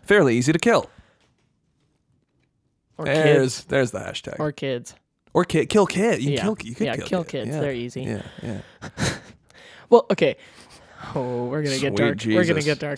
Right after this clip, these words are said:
Speaker 1: Sweet
Speaker 2: right.
Speaker 1: Jesus.
Speaker 2: If you wanna be a really good serial killer,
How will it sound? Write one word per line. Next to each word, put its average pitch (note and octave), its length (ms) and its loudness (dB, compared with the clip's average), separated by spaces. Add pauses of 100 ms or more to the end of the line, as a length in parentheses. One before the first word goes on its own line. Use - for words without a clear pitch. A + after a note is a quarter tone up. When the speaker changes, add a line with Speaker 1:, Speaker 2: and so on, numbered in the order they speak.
(120)
Speaker 1:
Sweet - 100 4
Speaker 2:
right. A2+ 160 0
Speaker 1:
Jesus. A2 420 -2 (320)
Speaker 2:
If G#3 140 0
you G3 100 4
wanna G#3+ 140 6
be G3 120 6
a F3 60 4
really F3 260 4
good E3 180 -2
serial C#3+ 340 -6
killer, C3 320 -6